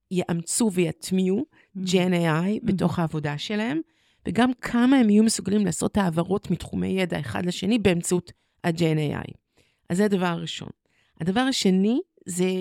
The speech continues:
Speaker 1: שיפוט אנליטי. היכולת להחליט מתי למנף את הבינה המלאכותית במקום הבינה האנושית,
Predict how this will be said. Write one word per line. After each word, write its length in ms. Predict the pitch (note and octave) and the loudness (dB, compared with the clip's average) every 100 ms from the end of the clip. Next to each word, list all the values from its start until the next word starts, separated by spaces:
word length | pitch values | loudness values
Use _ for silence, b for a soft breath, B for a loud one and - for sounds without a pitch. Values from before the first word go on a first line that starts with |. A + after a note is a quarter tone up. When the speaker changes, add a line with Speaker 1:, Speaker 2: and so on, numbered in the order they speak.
| F#3 - | -6 -8
Speaker 1:
שיפוט 640 | - - G#3 - - - - | -6 -6 -8 -12 -18 -10 -4
אנליטי. 560 | F#3 F3 F3+ F#3 - - _ _ - | -2 -2 -4 -6 -12 -18 _ _ -6
היכולת 500 | F#3 - A#3+ C#4 - | -6 -2 -4 -4 -4
להחליט 680 | F#3 - - A3 - - F#3+ | -4 -6 -6 -6 -8 -6 -2
מתי 480 | F3 - G#3 G3+ | -2 0 0 2
למנף 380 | A#3 G3+ D#3+ D#3+ | 2 2 0 -4
את 120 | F3 | -8
הבינה 280 | E3 F3 F3 | -4 -2 -2
המלאכותית 680 | E3+ E3 - - G#3 A#3 - | -2 -4 -6 -6 -4 -4 -6
במקום 380 | - E3+ - F3 | -6 -4 0 0
הבינה 340 | F3+ E3+ E3+ E3 | 2 0 0 0
האנושית, 640 | D#3+ D#3+ - E3 D3+ | -2 -2 -4 -4 -6